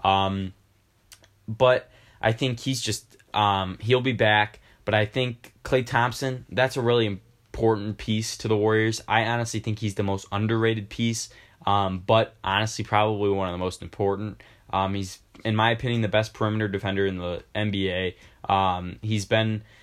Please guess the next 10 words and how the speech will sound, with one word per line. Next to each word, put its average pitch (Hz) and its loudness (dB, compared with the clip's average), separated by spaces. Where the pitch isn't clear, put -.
in 110 0
the 107 2
finals. 117 0
He's 101 -4
just - -6
locked 104 0
up 101 -2
the 104 -8
Cavs. 98 0
Um, 87 -4